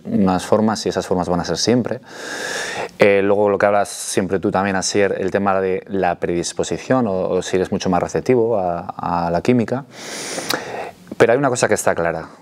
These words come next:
eh, es un poquito sobre todo, eh, a la hora de la definición y sobre todo la plasticidad. O sea, eh, una persona que recupera una forma determinada, un entrenamiento determinado, eh, si toma anabólicos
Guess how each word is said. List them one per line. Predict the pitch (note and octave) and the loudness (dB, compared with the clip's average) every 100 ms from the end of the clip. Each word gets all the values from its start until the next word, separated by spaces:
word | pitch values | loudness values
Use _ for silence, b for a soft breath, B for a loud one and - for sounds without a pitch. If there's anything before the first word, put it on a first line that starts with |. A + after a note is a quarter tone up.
| - | -4
eh, | G2 F#2 F2+ F2 | 0 2 2 -2
es | - - - | -4 -4 2
un | A2+ | 2
poquito | A2 A#2 | 4 2
sobre | A#2+ G2 | 2 0
todo, | F#2 A#2 C3 - - - | 2 4 4 0 -8 -10
eh, | F#2+ F2 D#2 - - - F2+ | -8 -8 -10 -14 -18 -18 -4
a | G2 | 2
la | F#2 | 4
hora | G#2 | 4
de | A2 G2+ | 4 4
la | F#2 | 2
definición | F2 E2+ E2+ - D3 E3+ | 0 0 0 2 2 2
y | G2+ G2 | 2 2
sobre | - F#2+ | 2 2
todo | A2+ | 4
la | A2 - | 2 0
plasticidad. | F2+ - F2 F2 F2 E2+ F2+ | -6 -6 -6 -4 -4 -8 -10
O | |
sea, | - G#2 D#2 B B B B B B - | 0 0 0 B B B B B B -2
eh, | - G#2 G2+ G2 F#2+ F#2 F2+ F2+ F2 E2 - - - - - - - | 4 4 4 4 2 2 2 2 2 -2 -8 -18 -20 -20 -20 -18 0
una | A2+ B2 | 4 4
persona | A#2+ B2+ A2+ | 4 4 4
que | A2 | 4
recupera | G2+ G2 G#2+ | 2 2 0
una | G#2 | 0
forma | - G2+ G2+ | -2 -2 0
determinada, | F#2+ F#2+ F#2 G2+ G#2 F#2 | 0 -2 -2 0 0 0
un | |
entrenamiento | G#2 G2+ G2+ F#2+ | 0 0 0 -2
determinado, | F#2 F#2+ F#2 G#2 A#2 C#3+ B B B B B B - | 0 0 0 0 0 -4 B B B B B B 2
eh, | G#2 G2 F#2+ D#2+ | 4 6 4 4
si | - - G#2 F#2+ F#2+ F#2 F#2 | 2 2 2 4 4 4 2
toma | G#2 G#2+ A2 | 2 2 2
anabólicos | G#2+ G#2+ A#2 A#2+ C3 B2 | 0 0 0 0 -2 -4